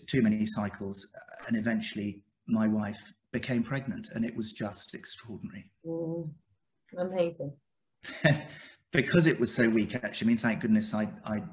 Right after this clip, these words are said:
Speaker 1: stored quite a lot of it. We then had a further pregnancy a couple of years later and had twins. This was when,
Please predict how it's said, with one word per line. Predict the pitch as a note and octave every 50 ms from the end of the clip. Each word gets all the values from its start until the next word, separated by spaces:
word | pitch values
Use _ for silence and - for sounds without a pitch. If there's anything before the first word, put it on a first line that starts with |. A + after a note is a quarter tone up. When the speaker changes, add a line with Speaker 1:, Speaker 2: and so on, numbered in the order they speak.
| - - _
Speaker 1:
stored | - - - - A#2 A2+ G#2+ G#2+ G#2+ G2+ - - - - E3 -
quite | - A2+ A2 G#2+ -
a | A2
lot | A2 A2+ A2 -
of | - E2
it. | E2 F2 - - - _ _ _ _ _ _ _ _ -
We | B2 B2 C3 B2+
then | A#2+ C3 B2+ B2+ A#2+ A#2 A#2 A2+ - - - _ _ _ -
had | - A#2 A#2+ A2 G#2 - - - _ - _ _ _ _ _ _ _ _ -
a | F3+
further | - - B2+ A#2 A2+ A2 A2 A2 A2 - - - - - - -
pregnancy | - B2 G#2+ A2 A2 A2 - - A2
a | G#2+
couple | - A#2 A2 - A2
of | G#2 A2
years | G#2+ G#2+ G#2+ A#2
later | A#2 A#2+ A#2 - - B2
and | A2 G#2+ G#2
had | G2+ G#2+ G#2+ - - _ -
twins. | - - A#2 A2 A#2 C3 C#3 -
This | - A2+ A2 - -
was | A#2+ A2 - -
when, | A#2+ A2 G#2+ G#2